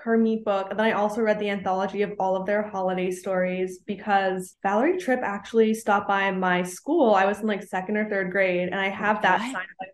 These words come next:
Speaker 1: her, and I still have it. It's, like, one of my prized possessions. So that was so cool to get to meet her. And as an aspiring author, even at that age, that was just such a huge deal to me.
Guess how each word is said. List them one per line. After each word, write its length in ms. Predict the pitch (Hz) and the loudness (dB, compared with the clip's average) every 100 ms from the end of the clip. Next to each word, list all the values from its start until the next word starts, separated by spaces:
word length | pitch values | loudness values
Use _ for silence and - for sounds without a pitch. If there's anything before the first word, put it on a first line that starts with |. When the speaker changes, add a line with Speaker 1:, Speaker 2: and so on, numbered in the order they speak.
| - | -2
Speaker 1:
her, 140 | 170 | 0
and 120 | 190 | 2
I 80 | 202 | 0
still 220 | 214 277 262 | 2 4 4
have 240 | 240 214 | 4 2
it. 80 | 190 | 2
It's, 100 | - | -2
like, 100 | 214 | -4
one 80 | 214 | -4
of 160 | 208 | -4
my 60 | 208 | -6
prized 380 | - 208 214 - | -4 -2 -2 -6
possessions. 720 | 226 196 196 190 185 190 - - - - | -4 -4 -4 -4 -4 -6 -10 -20 -20 0
So 120 | 240 | 4
that 160 | 233 | 6
was 160 | 254 254 | 6 4
so 180 | 240 226 | 4 4
cool 180 | 220 220 | 2 0
to 80 | 220 | -2
get 140 | 214 | -2
to 80 | 208 | -4
meet 180 | 202 202 | -4 -2
her. 440 | 190 180 180 180 | 0 0 -2 -4
And 560 | 196 190 185 185 180 - 190 | -4 -2 -2 -4 -6 -4 2
as 280 | 196 196 | 2 2
an 140 | - 226 | 0 0
aspiring 480 | 233 226 214 220 190 | 0 0 0 2 0
author, 360 | 196 190 208 | -4 -4 -4
even 220 | 185 208 | -2 0
at 160 | 202 185 | 0 2
that 200 | 185 180 | 0 2
age, 260 | 185 175 180 | 2 0 0
that 100 | 190 | -6
was 100 | 190 | -6
just 160 | 185 | -6
such 180 | 196 196 | -6 -6
a 60 | 208 | -6
huge 260 | 208 208 | -4 -4
deal 180 | - 190 | -4 -4
to 120 | 185 190 | -4 -4
me. 340 | 185 185 | -4 -4